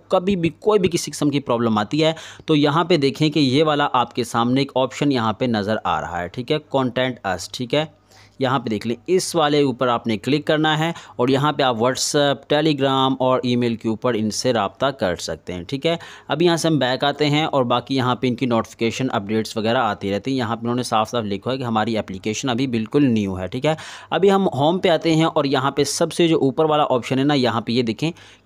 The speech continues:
क्रिएट एनिमेशन, सिंपल सा आपने इसके ऊपर क्लिक कर देना है। तो अब जैसे ही आप क्रिएट एनिमेशन के ऊपर क्लिक करेंगे तो यहाँ पे हमें ये बैकग्राउंड का बोल रहा है कि भाई अपना बैकग्राउंड चूज़ करें कि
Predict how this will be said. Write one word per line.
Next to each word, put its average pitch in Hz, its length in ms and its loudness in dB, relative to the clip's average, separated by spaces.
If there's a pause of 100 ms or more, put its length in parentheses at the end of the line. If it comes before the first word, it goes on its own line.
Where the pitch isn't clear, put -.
(160)
क्रिएट 180 560 4
एनिमेशन, 120 640 2
सिंपल 165 360 -2
सा - 300 -2
आपने 147 340 4
इसके 135 300 -4
ऊपर 151 240 -2
क्लिक 113 320 -4
कर 92 120 -2
देना 82 220 -10
है। - 280 -16 (440)
तो 147 60 0
अब 147 160 0
जैसे 147 320 0
ही - 20 6
आप 185 180 2
क्रिएट 160 280 2
एनिमेशन 147 360 2
के 127 100 -2
ऊपर 120 180 2
क्लिक 160 300 0
करेंगे 160 240 4
तो 151 100 0
यहाँ 151 360 2
पे 175 100 2
हमें 143 220 4
ये 156 120 4
बैकग्राउंड 127 500 0
का 135 120 0
बोल 104 200 2
रहा 98 100 2
है 110 60 -2
कि - 120 -6
भाई 139 120 0
अपना 151 280 0
बैकग्राउंड 127 460 -2
चूज़ 135 360 -2
करें 104 240 -2
कि 127 100 -8